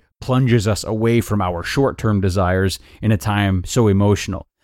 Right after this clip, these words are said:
something that is difficult to do amidst strong feelings, whether or not they have anything to do with our relationships of any kind. A part of aging and handling adult relationships with grace and maturity is taking ownership of all the factors we've committed to,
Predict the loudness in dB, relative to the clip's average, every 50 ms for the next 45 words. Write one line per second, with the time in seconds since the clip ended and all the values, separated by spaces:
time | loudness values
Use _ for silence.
0 | -20 _ -6 -4 -2 -2 0 0 0 0 0 -2 -4 -4 -8 -4 0 0 0 0
1 | 0 0 0 0 0 0 -2 0 2 2 2 4 2 2 2 0 0 -2 -2 0
2 | 0 2 2 0 -2 -2 -2 0 0 0 -2 -2 -4 -2 0 2 4 4 4 4
3 | 4 4 2 0 0 0 0 0 2 0 0 -2 -2 0 2 2 2 4 2 0
4 | 0 0 0 2 2 4 4 4 4 4 2 2 2 2 2 0 0 -2 -4 -4
5 | -2 -4 -4 -4 -6 -6 -6 -6 -6 -8 -8 -8 -6 -6 -6 -6 -8 -12 -16 -18
6 | _ _ _ _ _ _ _ _ _ _ _ -8 -4 0 2 2 2 2 0 -2
7 | -2 -2 -2 -2 -2 0 -2 -2 -2 -2 -6 _ _ _ _ _ -4 -4 -4 -4
8 | -2 0 0 2 2 2 2 2 2 4 2 2 0 -2 0 0 2 2 2 0
9 | 0 0 2 2 0 2 0 0 0 0 -2 -2 -2 -6 -6 -8 -8 -4 -2 0
10 | 0 2 0 0 0 -2 -2 -2 -4 -4 -2 0 2 2 4 4 2 0 -2 -6
11 | _ _ _ _ _ _ _ _ 0 2 2 2 0 -2 -2 -2 0 2 0 2
12 | 4 2 4 4 4 2 2 0 -2 -2 -2 -2 -4 -4 -2 -2 -2 -2 0 0
13 | -2 -4 -2 -2 -4 -4 -2 -2 -2 -2 0 0 0 -2 0 0 0 0 0 -2
14 | -4 -8 -10